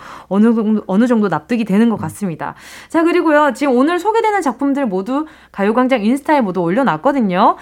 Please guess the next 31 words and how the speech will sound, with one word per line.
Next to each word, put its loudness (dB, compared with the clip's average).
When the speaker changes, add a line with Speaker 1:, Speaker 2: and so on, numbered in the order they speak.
Speaker 1:
작품들을 0
같이 -8
보시면서 0
방송을 0
들으면 -6
더 -8
좋을 -8
것 -12
같습니다. -8
Speaker 2:
음. -20
Speaker 1:
계속해서 0
역대 -2
가장 -2
비싸게 -6
팔린 -4
그림 -4
탑 -10
파이브 0
사 -2
위 2
알아볼게요. -10
Speaker 2:
네. -4
사 -6
위도 0
어마어마하죠. -4
약 -2
이억 0
천만 2
달러에 0
팔린 -4
그러면 -4